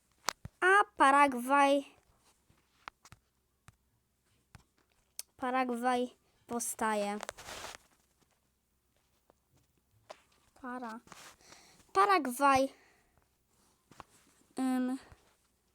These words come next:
powstał. Jak widzicie,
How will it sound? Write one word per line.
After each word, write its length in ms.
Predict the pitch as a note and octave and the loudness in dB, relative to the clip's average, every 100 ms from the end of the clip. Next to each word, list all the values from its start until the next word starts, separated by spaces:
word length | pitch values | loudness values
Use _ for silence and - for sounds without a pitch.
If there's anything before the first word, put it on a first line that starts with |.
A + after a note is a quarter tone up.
| _ _ - - _ _ - _ | _ _ -20 -20 _ _ -20 _
powstał. 760 | - B3+ A#3 - - G#3 G3+ G#3+ _ _ _ _ _ - _ _ _ _ _ _ _ _ _ _ _ _ _ _ _ _ _ _ _ _ _ _ _ _ _ _ _ _ _ _ _ _ - - - - - - - _ - - | -2 -2 -2 -6 -6 -6 -8 -12 _ _ _ _ _ -20 _ _ _ _ _ _ _ _ _ _ _ _ _ _ _ _ _ _ _ _ _ _ _ _ _ _ _ _ _ _ _ _ -20 -20 -20 -20 -20 -20 -20 _ -16 -4
Jak 180 | D4+ C#4 | -2 0
widzicie, 520 | C4+ C4 - C#4 C4+ | -2 -2 0 0 0